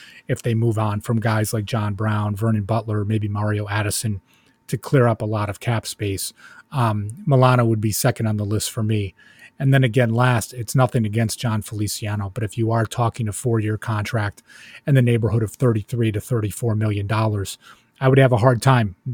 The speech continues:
just really seeing that type of a commitment, um, to a guard. And again, we talk about injuries for Milano. Well, certainly Feliciano missed some time this year as well,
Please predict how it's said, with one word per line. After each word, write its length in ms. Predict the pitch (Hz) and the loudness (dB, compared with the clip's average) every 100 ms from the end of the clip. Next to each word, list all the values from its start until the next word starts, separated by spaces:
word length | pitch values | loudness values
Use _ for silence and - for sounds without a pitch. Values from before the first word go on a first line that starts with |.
| - | -4
just 260 | 139 113 - | -2 -2 0
really 320 | 117 117 110 | 0 2 0
seeing 400 | - 131 113 110 | 0 0 2 2
that 240 | 110 113 | -2 -4
type 240 | - 117 104 | -4 -4 -4
of 140 | 101 | -6
a 40 | 104 | -4
commitment, 560 | 123 135 117 107 104 - - - _ | 2 2 2 -2 -6 -14 -20 -20 _
um, 440 | 127 113 104 98 - _ _ _ - | -4 -4 -4 -8 -12 _ _ _ 2
to 160 | 160 | 4
a 60 | 135 | 6
guard. 440 | 123 110 87 - - _ | 4 2 -2 -12 -20 _
And 140 | 139 117 | -4 -2
again, 280 | 110 113 104 | 0 0 0
we 120 | 104 | 0
talk 260 | 123 117 | 2 2
about 260 | 113 120 113 | 2 0 2
injuries 460 | 120 113 117 113 - | 0 0 0 0 -2
for 200 | 127 113 | -2 0
Milano. 400 | 113 123 127 120 | 0 2 0 0
Well, 280 | 117 113 - - - - - | -2 -4 -8 -20 -20 -20 2
certainly 400 | 160 135 131 117 | 4 4 4 2
Feliciano 720 | 123 127 113 127 123 123 117 | 2 2 2 2 2 2 2
missed 220 | 120 - | 2 0
some 140 | 117 | -2
time 320 | - 120 113 | 0 0 2
this 260 | 113 110 - | 0 -2 0
year 180 | 123 113 | 2 2
as 160 | 98 | 0
well, 380 | 113 131 117 107 | 4 4 4 0